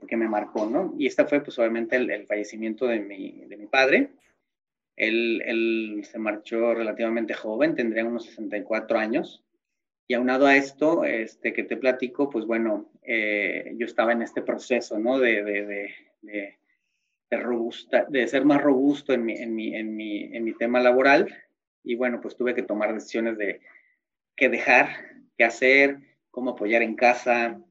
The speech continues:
eh, qué echarme al hombro, qué, qué, en dónde pedir ayuda, en dónde no. Y bueno, pues, por ahí fui ya tomando la, la, las decisiones de ir cerrando, por ejemplo, el, el, mi negocio propio, dejando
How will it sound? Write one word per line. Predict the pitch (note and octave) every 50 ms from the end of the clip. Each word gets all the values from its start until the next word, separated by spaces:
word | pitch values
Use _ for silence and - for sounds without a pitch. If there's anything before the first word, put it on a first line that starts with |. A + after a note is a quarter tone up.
| _ _ - - - -
eh, | - A2+ A2 G#2+ A2 A2 G#2+ G#2 G#2+ G#2
qué | - C#3
echarme | C3 C3 - C3 B2 A#2+ B2+ A#2
al | A2 A#2
hombro, | A#2+ B2 C3 B2+ B2 B2 A#2+ B2
qué, | - - A#2 A#2 A#2 A#2 A#2 A2 G2+ - -
qué, | - A2+ G2 G#2 G#2 - C#3+
en | C3 C3
dónde | C3 C#3+ C#3+ C#3
pedir | - G#2+ A#2+ B2 B2+ A#2+
ayuda, | A#2 A#2 A#2 B2 C3 C3 C3 B2 B2 A#2 A2+
en | A2+ A2+ A#2
dónde | A#2+ B2 B2+ B2 A#2+
no. | A#2+ B2 C#3 - - - _ _ - - _ _ _
Y | A#2+ B2
bueno, | B2+ B2+ B2+ A#2+
pues, | G#2+ - -
por | - - A#2+
ahí | A2+ A#2+ B2+ B2+
fui | - - C3+ B2
ya | A#2+ A#2+ A2+ A#2 A2+ - - - - _
tomando | - A2 A2 A#2 A#2 A#2 A#2+
la, | A#2+ A#2 G#2+ G2+ F#2 -
la, | G#2 G#2+ G#2 G2+ G2 G2 F#2 F#2 G2 - - - - _ _ _ _ _
las | A2 A2+ A#2
decisiones | C3 A#2+ - - - D3+ D3 D#3 D3+ C#3
de | C3+
ir | C3 B2+
cerrando, | - C#3 B2 B2 B2+ B2+ B2 A#2+
por | - A2 G2+
ejemplo, | - - A2+ G#2 G#2+ A#2+ A#2 A2+
el, | G#2+ G#2 G2+
el, | G2 F2+ D2+ C#2+ G2+
mi | G#2 G#2
negocio | G#2 G#2 G#2+ G#2 - B2+ A#2
propio, | - C#3+ D3+ D3+ D3 - C3+ C3 B2+ B2
dejando | A#2+ A#2 - A#2+ A#2+ A#2+ B2 B2+ A#2+ A#2 -